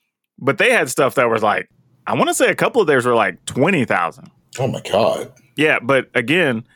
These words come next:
Speaker 1: top of the line, custom built. They would, they would deliver it and set it up at your house for you that you wouldn't even have to, like, it was a whole, now admittedly, they're out of business now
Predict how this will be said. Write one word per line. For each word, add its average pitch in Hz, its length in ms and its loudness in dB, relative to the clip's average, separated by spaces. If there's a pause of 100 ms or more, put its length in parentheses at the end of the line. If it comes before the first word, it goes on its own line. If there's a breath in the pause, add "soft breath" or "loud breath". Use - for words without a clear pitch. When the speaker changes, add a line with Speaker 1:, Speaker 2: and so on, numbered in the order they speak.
(580)
Speaker 1:
top 131 260 0
of 160 60 0
the 156 80 4
line, 143 440 2
custom 131 500 -2
built. 135 440 2
They 120 140 0
would, 104 340 -6
they 127 140 2
would 120 140 0
deliver 139 360 2
it 147 100 -2
and 107 120 -8
set 143 200 0
it 135 80 0
up 139 200 0
at 135 140 -2
your 104 100 -2
house 131 300 0
for 143 260 2
you 139 240 0
that 117 160 0
you 117 160 -2
wouldn't 139 140 0
even 127 120 -2
have 127 180 0
to, 101 180 -16
like, 110 260 0 (440 soft breath)
it - 60 -4
was 160 140 2
a - 20 2
whole, 143 120 2
now 143 160 0
admittedly, 143 540 2
they're 110 120 0
out 101 100 0
of 90 80 -4
business 120 360 0
now 92 300 -2